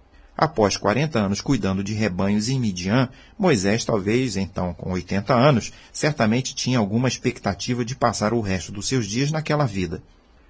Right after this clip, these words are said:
Contudo, os planos de Deus para Moisés eram outros. Ele seria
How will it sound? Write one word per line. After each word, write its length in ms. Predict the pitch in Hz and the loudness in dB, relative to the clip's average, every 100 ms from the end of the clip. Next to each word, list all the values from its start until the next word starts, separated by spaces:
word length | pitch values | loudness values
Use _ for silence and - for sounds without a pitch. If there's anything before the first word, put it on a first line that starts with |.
| _ | _
Contudo, 560 | - 107 87 127 135 90 - - - | -4 -2 0 0 -2 -2 -12 -20 -8
os 160 | 104 | -8
planos 340 | - 117 139 131 | -4 0 2 0
de 100 | 120 | 0
Deus 240 | 95 117 | 0 0
para 200 | - 120 | 0 0
Moisés 500 | 110 90 87 104 110 | 2 0 0 0 0
eram 320 | 107 117 139 | 0 0 2
outros. 540 | 107 135 139 - - - - - - _ - - | 4 4 2 -4 -10 -14 -20 -20 -20 _ -20 -6
Ele 220 | 95 101 | -4 -2
seria 460 | - 104 110 135 | -2 0 0 0